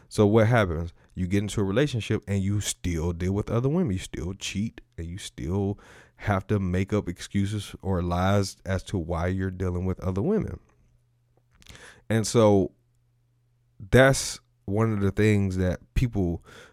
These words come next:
men particularly, don't talk about enough, is the time that's wasted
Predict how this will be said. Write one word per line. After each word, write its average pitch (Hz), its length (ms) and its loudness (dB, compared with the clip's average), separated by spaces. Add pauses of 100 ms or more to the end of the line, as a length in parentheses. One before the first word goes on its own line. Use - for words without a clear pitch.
men 120 340 6
particularly, 92 460 -4
don't 90 240 -4
talk 135 240 -2
about 90 260 0
enough, 82 360 -6 (460)
is 92 480 -2 (480)
the 101 120 -2
time 95 460 -2
that's 85 240 -4
wasted 90 600 0